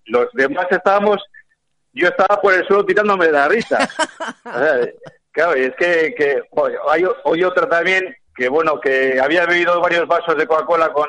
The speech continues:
Speaker 1: con eso, con ese misterio que le echaba a la
Speaker 2: Coca-Cola con
Speaker 1: Coca-Cola.
Speaker 2: misterio, sí,
Speaker 1: Y,
Speaker 2: sí, sí.
Speaker 1: y en Candás, una vez, pues, pues, le pidió permiso a Ricardo Arias, que era el capitán, a ver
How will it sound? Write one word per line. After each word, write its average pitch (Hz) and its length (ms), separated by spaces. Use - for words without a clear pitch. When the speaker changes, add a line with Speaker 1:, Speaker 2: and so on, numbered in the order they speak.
Speaker 1:
con 143 160
eso, 165 380
con 151 100
ese 165 200
misterio 170 480
que 160 80
le 160 80
echaba 170 400
a - 20
la 165 60
Speaker 2:
Coca-Cola 185 420
con 254 140
Speaker 1:
Coca-Cola. 180 140
Speaker 2:
misterio, 208 520
sí, 226 260
Speaker 1:
Y, 190 40
Speaker 2:
sí, 190 180
sí. 165 380
Speaker 1:
y 127 180
en 139 440
Candás, 160 440
una 160 220
vez, 175 180
pues, 131 220
pues, 123 180
le 123 240
pidió 139 340
permiso 196 520
a 147 380
Ricardo 156 480
Arias, 160 340
que 139 80
era 147 80
el 147 120
capitán, 170 360
a 156 100
ver 170 120